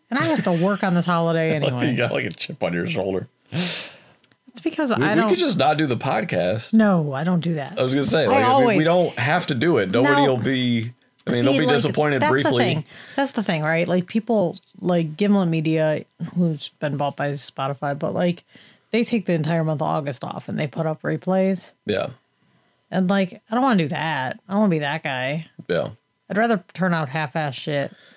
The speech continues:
Speaker 1: right?
Speaker 2: For now. I'm not saying we'll never do that, 'cause I think it, it might be funny to kinda revisit some of our early episodes.
Speaker 1: Holy shit. Yeah.
Speaker 2: They're pretty terrible.
Speaker 1: They're bad.
Speaker 2: Or at least clips from 'em.
Speaker 1: And when I have that,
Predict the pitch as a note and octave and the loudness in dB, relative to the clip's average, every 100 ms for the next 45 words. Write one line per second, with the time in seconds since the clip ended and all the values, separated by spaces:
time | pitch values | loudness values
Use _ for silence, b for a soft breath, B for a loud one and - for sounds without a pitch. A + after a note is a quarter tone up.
0 | b b b b _ E3+ F3 F3+ - _ | b b b b _ -2 0 -2 -6 _
1 | _ _ _ _ _ E3+ A#2+ G2 E2+ D#2 | _ _ _ _ _ 0 0 0 -2 -4
2 | - G2+ A#2+ G2 G2+ F2+ F2 F2+ F2 D2+ | -4 -2 0 0 0 0 0 0 0 0
3 | E2 C#2+ A1 - _ _ _ - G#2 G#2 | -2 -2 -4 -8 _ _ _ -6 -4 -2
4 | A#2 G2 F2 _ _ _ E2+ - - - | -2 -4 -6 _ _ _ -10 -8 -8 -4
5 | F2+ D2 - E2+ F2+ - - F2+ D2 D2+ | -2 -4 -4 -4 -4 -6 -6 -6 -4 -4
6 | C#2 D#2 D2+ - E2+ E2+ C2+ - D#2+ - | -4 -6 -6 -6 -6 -6 -6 -6 -6 -6
7 | E2 - - - - - F3 D3+ C3+ C3 | -8 -8 -8 -6 -6 -4 -4 -2 -4 -8
8 | E3 - - - G3+ - F3+ D#3+ C3+ F3 | -12 -10 -6 -6 -8 -8 -6 -4 -4 -6
9 | - - - A2+ - - - D#2+ D#2 E2+ | -8 -12 -12 -6 -6 -6 -4 -4 -4 -4
10 | E2 F3 C#3+ C#3+ C3+ C3+ C#3 B B B | -2 -2 -2 -4 -4 -4 -6 B B B
11 | B B2 C3 C3 A#2+ - G2+ - - - | B 0 2 0 -2 -2 -4 -4 -8 -6
12 | - G2+ _ _ _ _ _ _ _ _ | -8 -10 _ _ _ _ _ _ _ _
13 | _ G3+ G3 F3+ D#3+ E3 D#3 D3+ | _ -4 0 0 0 -2 -2 -4